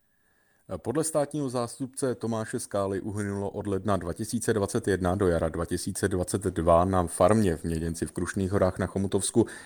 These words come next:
nejméně tři sta kusů dobytka. Zvířata podle pitevních protokolů hynula kvůli vyčerpání organismu, byla vyhublá, dlouhou dobu strádala a nebyla jim poskytovaná odpovídající péče.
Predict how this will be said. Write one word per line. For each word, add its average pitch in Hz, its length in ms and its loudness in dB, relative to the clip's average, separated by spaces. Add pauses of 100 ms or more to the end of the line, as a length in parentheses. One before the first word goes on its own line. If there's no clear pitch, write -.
(120)
nejméně 120 400 6
tři 117 200 2
sta - 240 2
kusů 107 340 -2
dobytka. 90 420 4 (320)
Zvířata 135 640 6
podle 127 300 4
pitevních 117 460 2
protokolů 113 540 2
hynula 107 340 4
kvůli 104 280 4
vyčerpání 113 580 4
organismu, 104 640 4
byla 98 240 4
vyhublá, 113 580 6
dlouhou 107 420 6
dobu 107 200 2
strádala 98 540 8 (280)
a 110 80 6
nebyla 123 320 10
jim 113 120 8
poskytovaná 101 600 4
odpovídající 85 720 -2
péče. 80 340 2